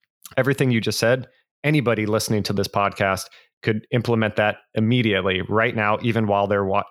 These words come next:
listening to the podcast. They might be driving, take some breathing exercises.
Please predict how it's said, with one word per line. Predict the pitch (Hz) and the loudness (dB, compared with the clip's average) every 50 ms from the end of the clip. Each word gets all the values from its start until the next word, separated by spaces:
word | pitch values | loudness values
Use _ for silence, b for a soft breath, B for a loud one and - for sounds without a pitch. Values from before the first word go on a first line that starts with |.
| - - | -12 -6
listening | 123 117 117 110 - 117 110 104 | -2 0 0 0 0 0 0 0
to | - 113 | -2 -2
the | 95 110 107 107 104 104 - _ _ _ _ _ _ _ _ _ - - | -2 0 0 0 0 -2 -6 _ _ _ _ _ _ _ _ _ -4 -2
podcast. | 131 135 - - 90 87 - | -2 -2 0 -2 -2 -2 -2
They | - 107 104 | -4 -2 -2
might | 101 107 107 - | 0 0 -2 -2
be | - 104 | -4 -6
driving, | 92 104 113 117 123 123 139 135 135 123 _ _ _ _ _ _ _ _ - | -4 -2 0 0 0 0 -2 -4 -4 -6 _ _ _ _ _ _ _ _ -6
take | - 113 110 - | -2 -2 0 0
some | - 131 | -2 -2
breathing | 120 151 170 190 202 190 135 | 0 0 0 0 0 2 0
exercises. | 107 - - - 98 - 95 95 92 90 95 95 - - 107 110 | 0 0 -2 -4 -2 -2 0 0 0 0 -2 -4 -4 -4 -6 -8